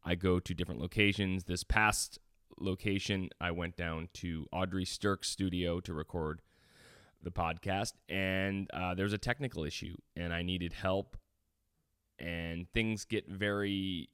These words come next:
uh, intense when the person that I'm supposed to sit down with shows up and I don't have all the technical components ready. In this case, it was an old building. They didn't have the right plugs, and I need an extension cord. So I was running around trying to get an extension cord,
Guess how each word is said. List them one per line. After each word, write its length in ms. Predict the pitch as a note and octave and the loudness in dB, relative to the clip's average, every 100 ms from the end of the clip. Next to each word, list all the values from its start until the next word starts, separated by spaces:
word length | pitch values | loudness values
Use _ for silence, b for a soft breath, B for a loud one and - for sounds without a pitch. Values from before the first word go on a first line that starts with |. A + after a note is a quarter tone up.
| _ | _
uh, 360 | - F2 E2 C2 - | -6 -4 -2 -4 -8
intense 640 | - G2 - D3+ A2+ - | -8 -6 2 2 2 -2
when 320 | G2 G2 F#2 F#2 | -2 0 0 0
the 40 | |
person 380 | - A2 G#2 G2 | 2 2 2 -2
that 100 | F#2 | -2
I'm 360 | F2+ F2+ E2+ | -2 -4 -6
supposed 300 | - - F#2+ | -8 -4 -4
to 60 | - | -2
sit 200 | - G2+ | -4 -2
down 240 | A2+ A#2 | 2 2
with 100 | G#2+ | 0
shows 260 | - G2 F#2 | 0 0 2
up 200 | F#2+ F#2 | 0 0
and 120 | D#2+ | -4
I 60 | F#2 | -2
don't 240 | G2 - | -2 -4
have 300 | G2 G2 F#2 | -4 -2 -2
all 180 | - G2 | -2 -2
the 100 | F#2 | -4
technical 460 | - A2 - - F2 | -2 -4 -4 -8 -8
components 500 | F2 - F2+ E2 - | -6 -4 -4 -4 -4
ready. 300 | F#2 E2 - B B | -2 -2 -6 B B
In 120 | - | 2
this 160 | A2+ A#2+ | 2 2
case, 440 | - A2 G#2 - - b b b b b _ _ | 6 6 6 0 -8 b b b b b _ _
it 60 | - | 0
was 180 | G2+ G#2 | 2 4
an 80 | G#2 | 4
old 220 | A2 G2 | 4 4
building. 480 | B2 A#2+ G#2+ G2 F#2 | 6 6 4 2 0
They 80 | G2 | 2
didn't 240 | G2+ F#2+ | 2 0
have 500 | A#1+ G2 F#2+ F2+ F2+ - | -2 0 0 0 -6 -14
the 120 | - F2 | -6 -2
right 280 | F2+ F2 - | 0 -2 -4
plugs, 540 | - G#2 F#2 E2+ F2 | 0 4 4 2 -6
and 120 | - F2+ | -6 -2
I 80 | |
need 180 | F2+ F#2 | 0 -2
an 120 | F2+ | -2
extension 480 | E2+ - G2 F#2 F2 | -6 -2 0 0 -4
cord. 240 | - E2 E2+ | -4 -2 0
So 140 | F#2 | 0
I 40 | |
was 140 | F2 F2 | 0 2
running 260 | G2 G2+ | 2 4
around 300 | G2 F#2+ F#2+ | 4 4 2
trying 220 | F#2+ D3+ D#3 | 4 4 6
to 80 | |
get 80 | C#3 | 4
an 60 | C3 | 4
extension 460 | A2+ B2+ A#2+ A#2 | 2 2 2 0
cord, 360 | G2+ A#2 A2 G2+ | 0 4 4 4